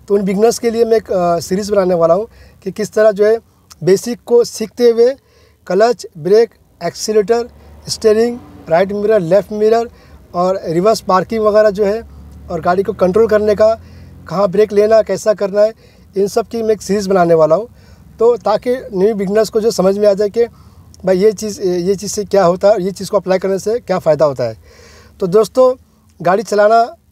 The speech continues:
बहुत ही आसान है अगर आपने दिल पे ले लिया तो। और आप लोगों से request है कि अगर मेरा ये वीडियो पसंद आता है तो उसको like कीजिए, subscribe कीजिए। ठीक है दोस्तों, thank you so much मेरा साथ देने के लिए। और ये मेरा जो, मैंने अभी mirror के बारे में बताया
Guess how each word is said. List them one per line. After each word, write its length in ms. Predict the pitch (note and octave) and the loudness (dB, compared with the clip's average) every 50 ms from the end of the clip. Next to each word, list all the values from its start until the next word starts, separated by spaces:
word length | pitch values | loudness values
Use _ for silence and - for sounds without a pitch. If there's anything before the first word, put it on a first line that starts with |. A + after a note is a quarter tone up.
| _ D3+ | _ -8
बहुत 260 | C#3+ E3 G#3 G3 - | -4 -4 -4 -4 -4
ही 80 | A3 | -8
आसान 440 | B3+ - E3+ F3 - - A#3 A#3 G#3 | -8 -6 -6 -4 -2 0 0 2 2
है 160 | G#3 A3+ A#3 A#3+ _ _ _ _ _ _ - | 0 0 -2 -4 _ _ _ _ _ _ -12
अगर 200 | F3 E3 G#3 G#3+ | -4 0 2 2
आपने 220 | G3+ F#3+ - G#3+ | 2 0 0 -4
दिल 180 | F#3 E3 G3 F#3+ | -4 -4 -4 -2
पे 120 | F#3+ G#3+ | 0 2
ले 100 | G3+ G#3 | 2 2
लिया 160 | G3 G3 G3+ F#3+ | 2 2 0 -2
तो। 240 | - G3+ G#3 G#3+ G#3+ _ _ _ _ _ _ _ | -2 -4 -6 -6 -8 _ _ _ _ _ _ _
और 140 | F#3 F#3 F#3+ | -4 0 2
आप 140 | G3 G3 F3+ | 2 2 0
लोगों 180 | G3 G3 G#3 G3 | 0 -2 -2 0
से 160 | - A3 G#3 G#3 A3 - G3 | 0 2 2 2 0 -2 -4
request 400 | E3 E3+ - G3+ A3 G3+ F3+ G#3+ | -8 -4 -2 0 0 0 0 0
है 120 | G#3+ A3 A3 - _ _ _ _ _ _ _ | -2 -2 -4 -6 _ _ _ _ _ _ _
कि 60 | - | -6
अगर 180 | F3+ E3+ F#3+ G3+ | -4 -2 0 0
मेरा 200 | G3+ G3+ G3+ G#3 | 0 2 2 2
ये 80 | G#3 | 2
वीडियो 180 | G3+ F#3+ F#3+ G#3 | 2 2 0 0
पसंद 280 | F#3 G#3 F3+ - G#3 G#3 | 0 0 -2 0 2 0
आता 220 | G#3 F#3+ - G#3+ | 2 2 2 2
है 100 | A3 A3 A#3 _ _ _ _ _ _ - | 0 0 -2 _ _ _ _ _ _ -14
तो 40 | F#3+ | -14
उसको 200 | E3 - - F#3+ | -10 -8 -6 -2
like 260 | E3+ F3 F#3+ G3+ F#3 | 0 0 0 0 -2
कीजिए, 220 | - G#3+ G3 G#3 | -4 -8 -8 -6
subscribe 420 | F#3 - D#3 - - - G3 G3+ F#3 | -6 -8 -8 -8 -4 -2 0 0 0
कीजिए। 380 | F#3 G#3 G3 E3+ F#3+ G#3 G#3 A3 - _ _ _ _ _ _ _ _ _ - | -2 -4 -4 -2 0 0 0 -2 -4 _ _ _ _ _ _ _ _ _ -8
ठीक 140 | F#3 G3 | -4 -2
है 60 | A3+ G#3+ | 0 2
दोस्तों, 380 | A#3 A3 F#3 - A#3+ A#3+ B3 B3+ _ _ _ _ _ _ _ | 2 0 0 2 0 0 0 -2 _ _ _ _ _ _ _
thank 200 | - E3+ F3+ F#3 | -8 -6 -4 -4
you 80 | A3 F#3+ | -4 -2
so 140 | - A3 A3 | 0 0 2
much 280 | A3 A3+ A#3 G3+ - - _ _ - | 2 0 0 -2 -4 -12 _ _ -8
मेरा 100 | F3+ F#3 | -6 -4
साथ 180 | D3 - F#3 F#3+ | -2 -2 -2 0
देने 240 | F3 G3 G3 G3 F3+ | 0 0 0 0 0
के 120 | F#3+ F#3+ | 0 0
लिए। 120 | F#3+ G3 | 2 2
और 240 | G3+ - G3+ F#3 G3 G#3 | 0 0 0 2 2 4
ये 80 | G#3 | 4
मेरा 200 | G3+ G#3 G#3 G#3+ | 2 2 2 2
जो, 140 | G3+ F3+ G#3 | 2 0 -2
मैंने 160 | G3 G#3 G#3 | -2 -2 -2
अभी 140 | G3+ F#3+ G#3+ | -2 -2 -4
mirror 240 | F#3+ F#3 F3 G3 G3 | -4 -4 -2 -2 -4
के 120 | F#3+ - F#3+ | -4 -4 -2
बारे 160 | F#3+ F#3+ G3 | -2 -2 -2
में 40 | F3 | -2
बताया 340 | E3+ - F#3 F#3+ F#3+ F#3+ | -2 -2 0 2 2 2